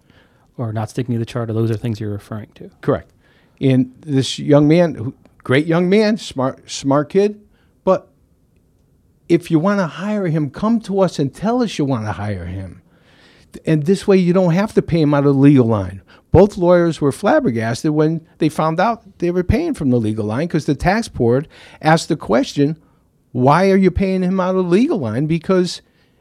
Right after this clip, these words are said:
Speaker 2: and she said he, that he was doing work at the tax board meeting. The, the minutes are there. She said he's doing work for council. And I asked both councils, and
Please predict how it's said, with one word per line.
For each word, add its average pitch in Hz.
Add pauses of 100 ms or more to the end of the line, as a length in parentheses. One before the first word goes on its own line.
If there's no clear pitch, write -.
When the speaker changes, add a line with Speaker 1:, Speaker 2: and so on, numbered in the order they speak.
Speaker 2:
and 170
she 196
said 196
he, 156
that 170
he 196
was 185
doing 185
work 208 (100)
at 123
the 196
tax 208
board 151
meeting. 139
The, 113
the 110
minutes 139
are 220
there. 151 (480)
She -
said 254 (380)
he's 156
doing 190
work 190
for 196
council. 233 (420)
And 175 (580)
I 190
asked 208
both 220
councils, 220
and 190